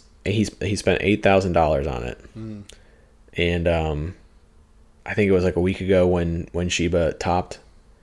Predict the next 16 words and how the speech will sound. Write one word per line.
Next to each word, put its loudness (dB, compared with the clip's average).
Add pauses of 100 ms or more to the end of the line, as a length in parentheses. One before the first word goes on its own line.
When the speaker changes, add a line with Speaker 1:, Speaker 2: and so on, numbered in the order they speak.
(320)
Speaker 1:
uh, 0 (760)
he, 0 (460)
<laughs> -18
that 2
guy 4
was 2
worth 2
five 2
point 0 (140)
seven 0
billion 6
with -2
a 2
B, 4 (680)
uh, -4
dollars. 2